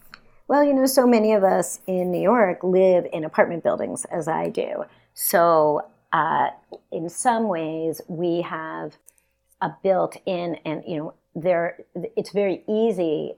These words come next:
to kind of brush up against people at all life stages in the kind of vertical housing that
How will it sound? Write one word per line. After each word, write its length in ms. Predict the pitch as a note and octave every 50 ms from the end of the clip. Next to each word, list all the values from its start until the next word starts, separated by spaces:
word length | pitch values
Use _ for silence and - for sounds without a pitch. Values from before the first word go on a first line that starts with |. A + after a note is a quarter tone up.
| _
to 120 | - - F3+
kind 220 | - - E3+ E3
of 140 | E3 D#3+ D3
brush 240 | - E3+ D#3+ - -
up 100 | F3 F3
against 380 | D3+ D3+ C#3 C#3+ C#3+ - -
people 440 | - F3+ D#3 - - C#3+ D3 D3+ - -
at 100 | E3 D3
all 200 | D#3+ C#3+ C#3 C#3+
life 180 | D3+ D#3+ F3+ F3+
stages 800 | - - - D#3+ C#3+ C3 E3+ D#3+ - - C#3+ D3 - - - - -
in 400 | E3+ E3+ - - - C#3+ C3+ C#3 -
the 80 | E3+
kind 320 | E3 - E3 D3+ D#3 D3+ C3+
of 220 | C3+ C3 C3 -
vertical 340 | - D#3+ - D3+ - C3+ G2
housing 640 | - - C3+ C3 A2+ - - - G2 G#2+ A#2 - - _ -
that 300 | - C#3 C3 D3 -